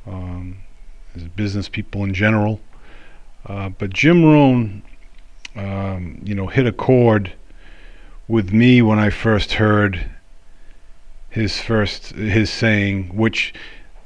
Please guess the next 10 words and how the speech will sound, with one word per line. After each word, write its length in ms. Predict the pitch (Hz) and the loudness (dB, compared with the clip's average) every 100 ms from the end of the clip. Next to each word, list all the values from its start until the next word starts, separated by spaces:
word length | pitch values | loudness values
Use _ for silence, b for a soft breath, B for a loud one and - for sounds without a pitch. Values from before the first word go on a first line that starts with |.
| - - - | -20 -18 -4
uh, 280 | 110 107 104 | 0 0 0
actually 500 | - 131 - - 113 107 | 2 4 6 6 6 6
was 280 | 104 101 | 4 2
from 400 | - 120 113 107 | 0 2 4 4
another 260 | 107 117 127 | 4 6 6
mentor 440 | 113 104 - 104 | 6 4 4 2
of 100 | 98 | 2
mine, 480 | 101 104 101 101 95 | 4 4 4 2 2
Darren 360 | - 107 104 92 | 4 6 4 2
Hardy. 520 | 113 135 95 - | 2 2 2 -6